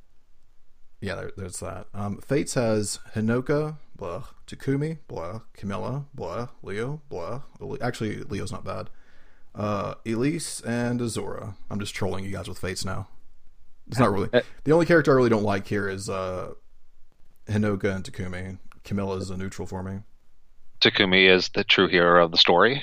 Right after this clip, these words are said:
Speaker 2: I don't know what you're talking about.
Speaker 1: Yeah, well, we're gonna have to fight later. Uh,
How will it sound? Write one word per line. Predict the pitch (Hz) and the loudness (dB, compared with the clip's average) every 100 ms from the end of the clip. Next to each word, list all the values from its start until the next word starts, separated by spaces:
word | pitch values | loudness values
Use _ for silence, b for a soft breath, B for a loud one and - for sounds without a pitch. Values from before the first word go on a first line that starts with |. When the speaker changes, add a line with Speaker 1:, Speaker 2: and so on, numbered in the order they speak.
| B - | B -6
Speaker 2:
I | - 92 | 4 4
don't | 82 82 | 6 4
know | 85 | 6
what | |
you're | 85 | 6
talking | 82 101 - 95 | 8 6 6 4
about. | 104 131 B B B - | 4 4 B B B -10
Speaker 1:
Yeah, | 90 - | -8 -6
well, | 98 | -6
we're | 104 | -4
gonna | 101 | -2
have | 92 | -2
to | |
fight | - 104 90 | -4 -4 -2
later. | 98 92 95 - - - - - - | -4 -4 -6 -12 -18 -18 -20 -12 -2
Uh, | 104 104 101 | 2 4 4